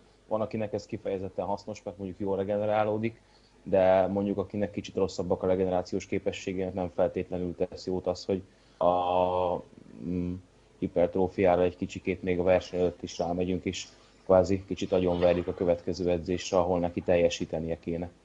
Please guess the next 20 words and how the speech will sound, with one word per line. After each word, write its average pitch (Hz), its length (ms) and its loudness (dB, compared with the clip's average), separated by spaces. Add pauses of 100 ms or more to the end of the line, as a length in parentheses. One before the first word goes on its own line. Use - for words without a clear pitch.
(220)
És - 100 -6
ugyanaz, 104 300 4
amit 104 200 4
Tibi 101 200 4
mondott, 95 400 4
hogy 98 160 4
egy, 92 200 2
ö, 95 220 10 (600)
egy, 90 160 -2
egy 85 80 -4
kezdőversenyzőnél, 104 1080 8
ahogy 98 180 6
közeledik 98 460 4
a 95 60 6
verseny, 95 460 6
sokkal 92 380 4
fontosabb 90 540 2
az, 90 180 2
hogy, 90 240 4
ö, 87 220 8